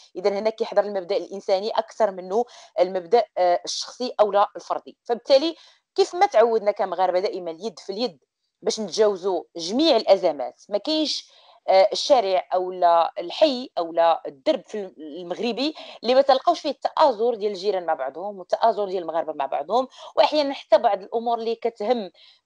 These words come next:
آه، يعني اشخاص بصفه عامه كتلقى، آه، الجميع متضامن والجميع متكافل والجميع كيقدم يد العون. فاليوم حنا محتاجين اننا نتضامنوا ونتكافلوا ونديروا يدينا في يد بعضياتنا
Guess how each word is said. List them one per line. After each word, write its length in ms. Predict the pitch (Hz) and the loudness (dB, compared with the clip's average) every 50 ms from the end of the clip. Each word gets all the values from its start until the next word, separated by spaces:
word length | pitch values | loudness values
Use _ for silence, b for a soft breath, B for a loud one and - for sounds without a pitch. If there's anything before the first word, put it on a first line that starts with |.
| _ _ _ - | _ _ _ 2
آه، 260 | 185 190 190 190 190 | 6 8 10 10 10
يعني 600 | 190 190 185 185 214 233 226 226 226 - - 196 | 8 6 4 0 -2 -4 -6 -6 -6 -4 -2 -2
اشخاص 400 | 220 - - - 240 240 240 - | 0 0 0 2 2 2 2 0
بصفه 300 | 180 - - 240 - 226 | -8 -6 -4 0 2 2
عامه 400 | 185 190 254 320 302 247 226 240 | 4 4 4 4 2 2 0 -2
كتلقى، 540 | 240 - 233 - - 208 _ - 214 214 214 b b b b b - | -2 -2 -4 -8 -10 -8 _ 2 2 2 2 b b b b b 0
آه، 100 | 190 185 | 2 2
الجميع 420 | 196 202 185 233 226 240 269 226 196 | 2 2 2 0 2 2 0 -4 -4
متضامن 720 | 214 220 - 233 196 185 208 196 185 190 202 220 220 220 | -6 -6 -4 -2 2 4 4 2 2 0 -6 -8 -8 -8
والجميع 440 | 208 185 - 185 185 185 220 220 190 | -10 -10 -10 -10 -8 -8 -6 -8 -8
متكافل 600 | 196 196 - 196 - - 190 185 185 - 233 214 | -8 -8 -8 -8 -2 0 0 0 0 -2 -6 -6
والجميع 340 | 196 180 - 202 208 208 185 | -6 -6 -8 -8 -6 -8 -8
كيقدم 480 | - - - - 165 147 - 233 233 b b b b b | -10 -12 -14 -16 -10 -4 -4 -4 -4 b b b b b
يد 280 | b 214 226 170 139 - _ - | b -4 -4 -4 -6 -8 _ -2
العون. 300 | 180 - - 127 120 131 _ _ _ - | -2 -2 -2 -6 -12 -14 _ _ _ 4
فاليوم 460 | - 269 262 277 311 311 302 302 302 294 B B B B | 4 4 6 4 2 2 2 0 0 -4 B B B B
حنا 180 | - 254 269 | -4 -2 -2
محتاجين 480 | 269 262 - 277 262 226 180 240 269 247 | -2 -2 0 0 0 0 -2 -6 -6 -4
اننا 400 | 226 233 226 220 220 233 240 240 B B B B - | -4 -2 -2 0 0 2 0 0 B B B B -20
نتضامنوا 580 | 180 - - 180 233 269 269 226 208 214 233 254 _ _ _ - | -18 -10 0 4 6 6 6 4 -2 -8 -10 -12 _ _ _ -14
ونتكافلوا 720 | 165 165 - - - - 262 294 294 - 226 214 233 - - b b b b | -12 -12 -12 -6 0 2 4 4 2 0 -4 -4 -4 -4 -6 b b b b
ونديروا 320 | - 180 160 196 233 285 | -12 -10 -6 -4 -2 -2
يدينا 280 | 330 240 202 269 269 285 | -2 -2 -2 -2 -2 -2
في 120 | 285 285 | -2 -4
يد 80 | 226 202 | -4 -2
بعضياتنا 560 | 196 196 196 220 240 233 233 220 220 214 | 0 0 0 2 0 0 0 0 -4 -6